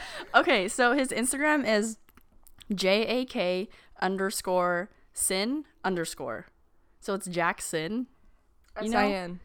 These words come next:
Speaker 1: Yes, S I N, Sin. He goes to Us-, University of Redlands.
Speaker 2: Ooh.
Speaker 1: Wow, go him. I've, don't know much about that school,
Speaker 2: Me
Speaker 1: but
Speaker 2: either.
Speaker 1: he's in college.
Speaker 2: <laughs>
Speaker 1: At least.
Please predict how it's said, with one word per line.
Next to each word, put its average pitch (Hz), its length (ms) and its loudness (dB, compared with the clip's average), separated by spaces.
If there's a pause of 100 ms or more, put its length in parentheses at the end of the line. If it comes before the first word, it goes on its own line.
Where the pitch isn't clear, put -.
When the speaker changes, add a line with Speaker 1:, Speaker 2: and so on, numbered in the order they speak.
Speaker 1:
Yes, 196 420 -2
S 190 160 -2
I 185 100 -2
N, 160 280 -6
Sin. 175 380 -6 (680)
He 220 100 -12
goes 247 220 0
to 294 80 -4
Us-, 294 120 -4 (140)
University 233 520 2
of 180 100 -2
Redlands. 170 640 -2 (280)
Speaker 2:
Ooh. 302 320 0
Speaker 1:
Wow, 208 260 -2
go 185 180 -6
him. 196 300 -6 (680)
I've, 233 360 -2 (1400)
don't 170 280 -6
know 160 200 -6
much 160 240 -6
about 147 180 -4
that 151 160 -6
school, 127 380 -8
Speaker 2:
Me 214 160 -10
Speaker 1:
but 160 100 -2
Speaker 2:
either. 180 220 -4 (340)
Speaker 1:
he's 208 280 -8
in 254 320 -4 (200)
college. 160 400 -2 (640)
Speaker 2:
<laughs> - 640 -20
Speaker 1:
At 175 80 0
least. 247 400 0